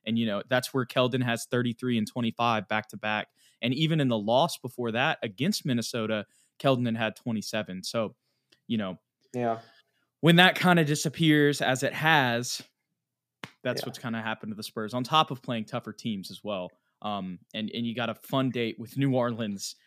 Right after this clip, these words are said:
Speaker 1: this Friday and then Phoenix on Sunday. So it, it's
Speaker 2: Mm.
Speaker 1: not gonna get any easier, um, e-, especially when you just look at the rest of the schedule. Really, I mean, like, almost the entirety. I know that sounds crazy to say, but, like,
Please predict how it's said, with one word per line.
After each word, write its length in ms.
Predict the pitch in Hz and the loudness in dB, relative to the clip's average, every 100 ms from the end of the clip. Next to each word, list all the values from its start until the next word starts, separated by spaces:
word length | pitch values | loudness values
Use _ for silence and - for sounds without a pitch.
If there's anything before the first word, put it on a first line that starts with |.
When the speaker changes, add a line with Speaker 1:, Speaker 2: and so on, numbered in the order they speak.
| - | -10
Speaker 1:
this 160 | 131 127 | -6 -6
Friday 580 | - 120 113 101 95 95 | -2 -2 -2 -2 -6 -4
and 120 | 123 117 | -4 -2
then 120 | 107 | -4
Phoenix 640 | - 131 117 104 - - - | -6 -4 -4 -4 -8 -10 -8
on 160 | 110 101 | -8 -8
Sunday. 460 | - 107 95 90 | -6 -6 -6 -8
So 400 | - - 95 92 _ _ _ - | -8 -6 -6 -8 _ _ _ 2
it, 160 | 139 | 4
it's 140 | 160 123 | 4 4
Speaker 2:
Mm. 40 | |
Speaker 1:
not 180 | 185 175 | 4 4
gonna 160 | 175 151 | 2 2
get 180 | 139 | 4
any 160 | 131 127 | 4 2
easier, 600 | 117 120 113 113 110 101 _ _ - | 0 -2 -2 -2 -4 -6 _ _ -6
um, 400 | 107 95 92 90 _ - | -4 -4 -6 -10 _ -8
e-, 160 | 101 | -4
especially 560 | 101 - - 117 - 107 | -4 -4 -2 -4 -4 -10
when 160 | 98 98 | -8 -8
you 80 | |
just 220 | 90 95 104 | -8 -10 -10
look 140 | 101 | -12
at 80 | 95 | -12
the 80 | 90 | -12
rest 260 | 92 - | -12 -12
of 80 | 95 | -14
the 60 | 90 | -12
schedule. 400 | - 92 - 98 | -10 -10 -10 -10
Really, 460 | 92 127 160 131 - | -2 0 2 2 2
I 40 | |
mean, 160 | 110 104 | 0 -2
like, 140 | 92 - | -6 -8
almost 380 | 110 110 104 - | -4 -2 -4 -8
the 80 | 90 | -12
entirety. 680 | 87 - 95 95 92 92 - _ _ _ _ _ - | -12 -12 -12 -10 -12 -14 -16 _ _ _ _ _ 0
I 160 | 123 151 | 4 8
know 100 | 170 | 8
that 160 | 175 | 8
sounds 220 | - 147 117 | 8 4 4
crazy 380 | - 147 139 151 | 4 6 6 2
to 80 | |
say, 220 | 127 135 135 | 2 2 0
but, 180 | 117 | 0
like, 160 | 127 110 | -4 -6